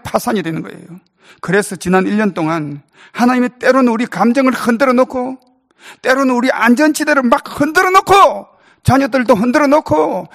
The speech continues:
사람과의 관계도 흔들어 놓는 거예요. 왜? 그럴 때마다 주님을 바라보게 하기 위해서. 할렐루야. 우리는 너무나 조급합니다. 우리는 너무 성급합니다.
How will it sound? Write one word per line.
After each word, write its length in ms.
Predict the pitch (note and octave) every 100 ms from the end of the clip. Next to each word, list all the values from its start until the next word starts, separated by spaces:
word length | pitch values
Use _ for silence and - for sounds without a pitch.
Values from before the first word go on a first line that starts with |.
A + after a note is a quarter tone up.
| -
사람과의 520 | - B3 D4+ D4+ D4+
관계도 380 | C4 F4 D4+ C4
흔들어 300 | C#4+ F4 E4+
놓는 280 | G#3 G#3 A3
거예요. 480 | G#3 F3+ E3+ E3+ D#3+ _ _
왜? 480 | F3+ A3 A3+ C#3+ C3 _ _ _ _ _
그럴 260 | - E3+ F3+
때마다 320 | F3 D3 -
주님을 320 | - F3+ E3
바라보게 440 | C#3 C#3 C3 C3 A#2
하기 140 | A#2
위해서. 280 | A2+ - B2
할렐루야. 600 | D#3 F3 G3 B3 A3+ E3 E3 _ _ _ _ _ _ _ _ _ _ _ _ _ _ _ _ _ _ - _ - -
우리는 260 | C#4 F#4 E4+
너무나 420 | D4+ F#4+ A4 A#4+
조급합니다. 840 | - G#4 G#4 A#3 E3 D3+ C#3 C#3 _ _ _ _ _ _ _ -
우리는 220 | C4 D#4
너무 280 | C4+ E4 A#4+
성급합니다. 880 | - D#4+ G#4 - B3 F3 D3 C3